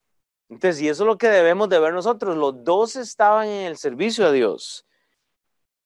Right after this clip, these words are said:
Entonces, piensen eso, o sea, ¿en dónde está usted? "Ah, bueno, es que si no, no está Will, yo no llego. Es que si no está Sam, yo no llego. Es que si no está", hermanos, la iglesia es, es una.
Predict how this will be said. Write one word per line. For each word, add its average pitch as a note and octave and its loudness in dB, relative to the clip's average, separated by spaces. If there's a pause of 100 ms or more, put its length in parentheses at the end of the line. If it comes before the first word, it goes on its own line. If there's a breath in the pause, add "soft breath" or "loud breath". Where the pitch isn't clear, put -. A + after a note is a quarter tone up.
(260)
Entonces, D#3+ 0
piensen G#3+ 2
eso, A#3+ 4
o G3 -4
sea, F3+ 2
¿en D3 -6
dónde F#3 0
está G#3 0
usted? D#3 -4 (600)
"Ah, C3+ -14
bueno, G#3 2
es F#3 -4
que G#3 0
si E3+ -4
no, F3+ 0
no F3+ 2
está G3+ 4
Will, G#3 2
yo F#3+ 2
no F#3 0
llego. D#3+ 2
Es C#3+ -6
que F#3 -6
si E3+ -6
no F#3 -2
está G3 0
Sam, G3 -4
yo F#3 -4
no F3 -6
llego. E3+ 0
Es B2+ -12
que C3+ -4
si B2 -10
no D3 -4
está", E3+ -4 (440)
hermanos, F3 2
la B2 0
iglesia E3+ -2
es, F3 -12
es D3 -6
una. C#3 -10